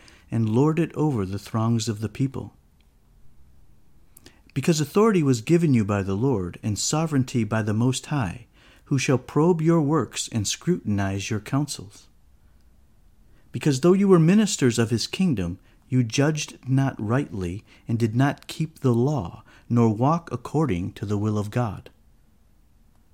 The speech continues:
Terribly and swiftly shall he come against you,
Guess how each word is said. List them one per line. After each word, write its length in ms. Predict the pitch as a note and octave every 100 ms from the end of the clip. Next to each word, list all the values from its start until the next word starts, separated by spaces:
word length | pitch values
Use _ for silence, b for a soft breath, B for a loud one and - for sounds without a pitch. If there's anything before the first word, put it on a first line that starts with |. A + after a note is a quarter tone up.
| _ _ _ _ -
Terribly 520 | - E3 F3 G3 G#3
and 100 | C#3
swiftly 560 | C3 - E3+ F3 - G#2
shall 220 | - A#2+
he 100 | B2
come 220 | B2 C3+
against 420 | B2 B2 D#3+ -
you, 160 | - A2